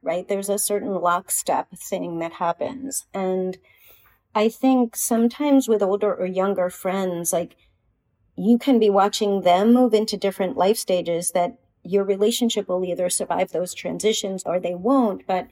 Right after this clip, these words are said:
family transitions are huge. It will affect their availability for you, unless, like Courtney suggested, you figure out how to morph your relationship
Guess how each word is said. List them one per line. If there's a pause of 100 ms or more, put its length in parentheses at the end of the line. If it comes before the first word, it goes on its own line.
(580)
family
transitions
are
huge. (220)
It
will
affect (240)
their
availability
for
you,
unless, (100)
like
Courtney
suggested, (320)
you
figure
out
how
to
morph
your
relationship